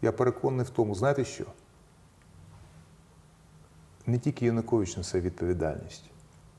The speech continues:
е, за ті події, які відбувалися, е, на Майдані в країні. Команда, яка співпрацювала з ним.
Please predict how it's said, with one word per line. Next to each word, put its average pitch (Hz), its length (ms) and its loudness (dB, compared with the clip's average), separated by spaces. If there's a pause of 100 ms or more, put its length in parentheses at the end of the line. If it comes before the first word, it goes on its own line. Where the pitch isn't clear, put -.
(1040)
е, 95 240 4
за 90 300 2
ті - 160 -6
події, 107 400 2
які 92 220 -2
відбувалися, 87 680 0
е, - 960 -16 (400)
на 87 220 0
Майдані 85 540 0 (880)
в - 60 -20
країні. 90 520 0 (960)
Команда, 110 540 2 (640)
яка 87 360 -2
співпрацювала 85 680 -2
з 82 100 -8
ним. - 120 -12